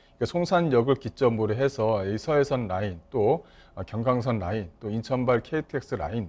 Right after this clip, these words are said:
이런 것들이 여기에 다 접목이 되는 거거든요. 그러다 보니까 송산역이 상당히 좀 크게 역사가 좀 만들어지고 있습니다. 또 하나는 이제 장항선과도 복선 전철화가 되기 때문에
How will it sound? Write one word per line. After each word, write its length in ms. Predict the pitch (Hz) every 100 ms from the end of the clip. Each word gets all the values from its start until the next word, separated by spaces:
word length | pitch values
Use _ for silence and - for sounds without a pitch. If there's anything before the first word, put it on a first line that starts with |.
| 87
이런 180 | 123 151
것들이 580 | - - 139 160 170 - - -
여기에 240 | 113 135 160
다 160 | 131
접목이 380 | 117 117 120 120
되는 260 | 110 101 104
거거든요. 480 | 95 87 92 110 -
그러다 240 | 131 139
보니까 220 | 131 131
송산역이 500 | - 165 180 143 135
상당히 320 | - 180 175
좀 120 | 147 123
크게 580 | - 196 147 113 107 - - _ -
역사가 360 | 107 139 135
좀 140 | 127 120
만들어지고 540 | 87 107 139 120 98
있습니다. 460 | 85 90 87 95 - _ _ _ 113 -
또 80 | 156
하나는 380 | 160 156 151
이제 100 | 127
장항선과도 880 | 127 - 127 151 147 131 123 104 127
복선 280 | - 110 131
전철화가 480 | 120 - 117 110 107
되기 240 | - 101
때문에 480 | 110 104 101 139 117